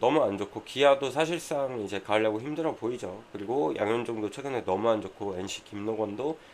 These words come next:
못 믿습니다. 그냥 구점오 오버만 보고 패스합시다.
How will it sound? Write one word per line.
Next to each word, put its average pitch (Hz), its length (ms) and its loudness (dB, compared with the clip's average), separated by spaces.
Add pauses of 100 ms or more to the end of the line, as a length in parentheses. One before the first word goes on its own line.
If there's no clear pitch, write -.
(180)
못 104 140 -6
믿습니다. 107 560 -6 (240)
그냥 135 340 0 (320)
구점오 110 400 -2
오버만 101 360 -4
보고 110 300 -8
패스합시다. - 540 -12